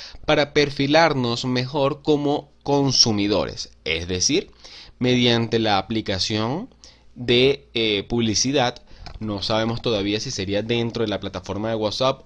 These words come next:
o si nuestros datos estarían unidos a Facebook o Instagram mediante nuestras conversaciones, mediante nuestros grupos, nuestros estados, nuestros contactos, eh, nuestra interacción con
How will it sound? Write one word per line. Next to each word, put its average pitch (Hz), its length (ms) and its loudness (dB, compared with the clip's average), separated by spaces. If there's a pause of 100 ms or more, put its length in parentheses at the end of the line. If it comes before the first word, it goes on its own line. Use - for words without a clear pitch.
o 127 180 2
si 127 160 -4
nuestros 90 320 -6
datos 98 500 0 (360)
estarían 104 600 -4 (100)
unidos 110 640 -2 (260)
a 98 140 -6
Facebook 127 720 0
o 107 160 0
Instagram 110 640 -2 (500)
mediante 113 380 2
nuestras 104 300 -2
conversaciones, 107 920 0
mediante 95 320 -2
nuestros 92 320 -4
grupos, 123 480 4
nuestros 95 360 -4
estados, 101 680 0
nuestros 107 380 -6
contactos, 104 880 -2 (720)
eh, 113 380 2
nuestra 113 240 0
interacción 117 640 2
con 139 340 2